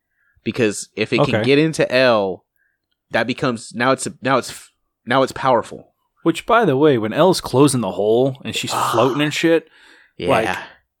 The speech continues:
Speaker 2: gangster. When she gets, when she starts
Speaker 1: <laughs>
Speaker 2: two-handing it, <laughs> like,
Speaker 1: Exactly.
Speaker 2: damn.
Speaker 1: Exactly. That show, like I said, it's just really, it's just really great. It's just, like I said, I can bitch about, I could, I could bitch about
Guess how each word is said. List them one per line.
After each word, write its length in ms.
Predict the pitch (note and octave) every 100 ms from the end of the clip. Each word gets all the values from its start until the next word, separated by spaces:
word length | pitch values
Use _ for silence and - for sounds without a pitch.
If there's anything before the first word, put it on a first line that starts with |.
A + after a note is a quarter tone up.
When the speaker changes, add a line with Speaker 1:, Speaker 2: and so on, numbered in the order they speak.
| _ _ _ _ _ _ _ _ G#2
Speaker 2:
gangster. 500 | A2 A2 A#2 - -
When 120 | F#2+
she 140 | G2+ C#3+
gets, 240 | D3+ C3
when 140 | D#3 C3+
she 120 | -
starts 240 | - F#3
Speaker 1:
<laughs> 60 | -
Speaker 2:
two-handing 580 | - D#3 A#2+ A2+ C#3+ D#3
it, 220 | E3+ E3 - -
<laughs> 120 | -
like, 160 | E3+
Speaker 1:
Exactly. 680 | - C#3+ D3+ D3+ - B2+ -
Speaker 2:
damn. 280 | - - - -
Speaker 1:
Exactly. 840 | E3+ D3+ C#3+ E3 F3+ - B2 G#2+ - - - - _
That 140 | D3+ E3
show, 540 | - F3 F3 E3+ D#3+
like 160 | - D3
I 40 |
said, 260 | D3 C3 A2+
it's 160 | A2+ -
just 240 | C3 -
really, 440 | - E3 D#3 B2+ G#2+
it's 240 | - C3
just 180 | F3 D3
really 380 | C3+ B2+ A#2 G2
great. 420 | D#2+ F2 F2 F2
It's 140 | - -
just, 340 | - - - - - - -
like 120 | D3
I 40 | E3
said, 160 | - -
I 100 | E3
can 180 | A3+ E3+
bitch 220 | D#3 -
about, 360 | C3+ C#3 C3+ -
I 100 | A2+
could, 160 | - -
I 100 | G3
could 160 | A3+
bitch 160 | D#3 D#3
about 320 | B2+ B2+ A2+